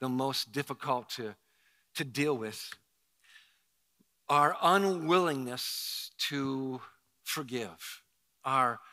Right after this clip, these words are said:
unwillingness to let go of a hurt or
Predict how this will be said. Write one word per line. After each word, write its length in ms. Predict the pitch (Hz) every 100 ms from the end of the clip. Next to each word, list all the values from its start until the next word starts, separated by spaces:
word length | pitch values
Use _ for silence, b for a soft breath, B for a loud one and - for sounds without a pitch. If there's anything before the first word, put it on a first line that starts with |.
| b b b -
unwillingness 1040 | 180 180 175 156 160 139 117 98 - - - -
to 360 | 127 117 113 - _ _ _
let 460 | 151 156 196 175 135
go 640 | 151 170 175 139 107 98 -
of 440 | 143 131 117 - - b b b b b
a 60 | 131
hurt 720 | 120 - - 165 131 104 - - - _ _
or 540 | 135 139 131 127 123